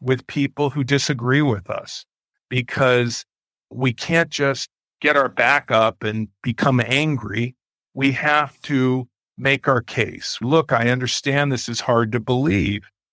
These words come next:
but this is happening, and let me show you the documentation.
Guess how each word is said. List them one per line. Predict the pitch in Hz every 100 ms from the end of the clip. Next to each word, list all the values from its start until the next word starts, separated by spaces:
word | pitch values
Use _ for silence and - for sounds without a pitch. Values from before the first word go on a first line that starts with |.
| _ -
but | 135 -
this | 143 -
is | 147 147 -
happening, | 147 147 143 120 104 92 104
and | 110
let | 131 143
me | 139
show | - 143 135
you | 127 127
the | 120 120
documentation. | 123 120 - 120 113 - 120 117 - -